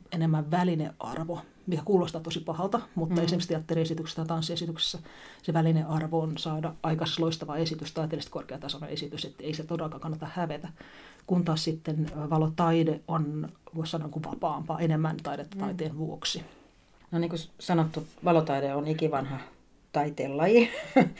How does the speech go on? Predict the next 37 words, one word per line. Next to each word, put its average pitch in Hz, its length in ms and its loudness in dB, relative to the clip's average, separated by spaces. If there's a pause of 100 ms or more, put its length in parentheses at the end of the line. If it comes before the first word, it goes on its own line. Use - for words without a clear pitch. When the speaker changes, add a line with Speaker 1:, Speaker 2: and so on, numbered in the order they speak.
(300)
Speaker 2:
laji 165 280 8
tai 156 280 6
ainakin 156 480 6
niin 147 160 2
kuin 143 140 0
ajatellaan, 147 600 6
että - 200 -4
ne 143 140 2
vä-, - 320 0
Speaker 1:
Mm. 160 60 4
Speaker 2:
ne, 151 220 4
ne 160 240 6
elementit 139 480 6
on 135 60 -4
ollut 127 200 -6
pitkään, 151 500 -2
Speaker 1:
Joo. 170 160 -2
Speaker 2:
pitkään, 143 440 -2
mutta 135 220 -6
tota, 147 320 -4 (640)
jos 160 100 0
miettii 175 280 4
kirjallisuutta 151 880 2
tai 139 500 -2 (920)
elokuvaa 143 880 -4
tai 143 180 -6
jotain 143 380 -6 (200)
musiikkia 156 520 -4
tai 143 100 -4
muuta, 151 380 -4
niin 143 140 -4
siellä 156 200 -4
on 147 60 -2
hirveän 151 300 -2
paljon 139 280 -4
niin 135 120 -4
kuin 139 260 -6